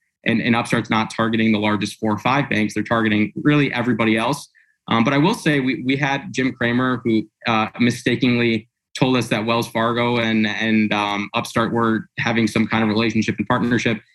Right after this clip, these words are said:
That was several months ago. We haven't heard anything about it. I don't think there was any, uh, any real, uh, ground to it, but it was interesting to, to see that. And, and I think in five years, in ten years, maybe they'll have a Wells Fargo as a customer, but right now they're really focused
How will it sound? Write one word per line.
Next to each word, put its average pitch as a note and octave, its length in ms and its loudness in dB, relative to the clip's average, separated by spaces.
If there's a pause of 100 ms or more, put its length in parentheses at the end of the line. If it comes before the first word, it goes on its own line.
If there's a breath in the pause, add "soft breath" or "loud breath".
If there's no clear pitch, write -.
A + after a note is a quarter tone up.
(120)
That D#3+ 80 4
was D3 120 4
several C3+ 240 2
months A#2+ 240 0
ago. A#2 220 0
We A2+ 140 2
haven't A2+ 180 0
heard G#2+ 160 0
anything G#2+ 260 2
about G#2+ 280 0
it. G#2+ 100 -2 (300)
I B2 80 0
don't B2+ 160 0
think B2 180 -2
there A#2 80 0
was A2+ 140 0
any, A2+ 400 0 (240)
uh, G#2+ 340 -2 (540)
any C#3 180 4
real, B2+ 720 0
uh, A2 380 -2 (140)
ground B2 440 4
to B2 160 2
it, A#2 180 -4
but A#2 220 -2 (240)
it D#3 60 4
was D3+ 120 6
interesting D#3 380 4
to, B2+ 120 -4
to - 120 -8
see C#3+ 180 2
that. C3 300 -2
And, C3 160 -4
and B2+ 120 0
I A#2 120 0
think C#3 320 0 (420)
in C3 140 2
five C#3+ 320 2
years, C#3+ 260 2
in A#2+ 120 -2
ten B2 220 0
years, B2+ 320 -2
maybe A#2 280 0
they'll A2 140 0
have G#2+ 180 -2
a A2 40 -2
Wells G#2+ 300 -2
Fargo G#2+ 320 0
as G#2 140 -2
a G2+ 40 -2
customer, A2+ 380 0
but G2 180 -2
right A2 200 0
now G#2+ 200 2
they're A2 100 2
really A2 260 0
focused - 440 -2